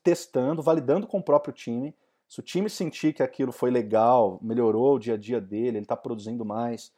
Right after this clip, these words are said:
e a gente oficializa essa, essa, essa atitude dentro da empresa, né? E até a gente ir colocando mais e mais, é, mentalidades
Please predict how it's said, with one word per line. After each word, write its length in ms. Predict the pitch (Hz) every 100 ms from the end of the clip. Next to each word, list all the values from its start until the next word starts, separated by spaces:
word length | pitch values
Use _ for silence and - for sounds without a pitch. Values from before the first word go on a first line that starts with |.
| _ _ _ _ _ -
e 400 | 113 113 107 101
a 80 | 117
gente 420 | 131 135 143 - _ _ _
oficializa 800 | 139 - - 160 135 127 135 139
essa, 440 | 131 131 139 127 127
essa, 340 | 120 - 131 -
essa 240 | 110 117 123
atitude 640 | - 131 - 127 127 123
dentro 280 | 120 123 -
da 80 | 131
empresa, 420 | 139 110 98 92 _ _ _ _ _
né? 200 | 110 110 _ _ -
E 80 |
até 260 | 143 - 156
a 60 | 170
gente 220 | 175 180
ir 40 |
colocando 640 | 180 180 175 165 165 165 160 _ -
mais 480 | 131 135 143 156 156
e 60 |
mais, 580 | 151 131 139 139 - -
é, 360 | 127 120 113 107
mentalidades 1200 | 117 127 131 131 135 123 117 120 131 127 - -